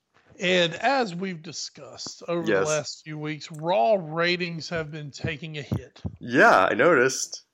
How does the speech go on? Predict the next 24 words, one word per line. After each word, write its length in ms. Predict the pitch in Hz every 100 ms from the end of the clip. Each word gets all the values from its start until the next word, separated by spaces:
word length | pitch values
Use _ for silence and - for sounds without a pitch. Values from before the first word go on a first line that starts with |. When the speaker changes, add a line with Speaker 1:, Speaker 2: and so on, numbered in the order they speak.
| -
Speaker 2:
And 80 |
I 60 | 117
noticed 360 | 120 151 165 -
they've 180 | 156
hit 140 | 147 180
the 80 | 151
panic 420 | 147 170 208 -
button, 260 | 117 101
apparently. 540 | 98 - 101 98 98 95 - - - _ _ _ _ _ _ - -
Speaker 1:
Oh, 540 | 135 143 160 160 147 147 -
did 180 | -
they 220 | - 147 127
ever. 340 | 131 139 127 - -
And 200 | 151 151
oh, 480 | 156 170 165 170 147
was 220 | 143 139 135
it 140 | 147
wonderful 640 | 139 143 139 139 156 139
after 260 | 135 131 147
they 180 | 139 135
hit 260 | 156 165
the 60 | 160
panic 340 | 156 147 151
button. 300 | 147 151 160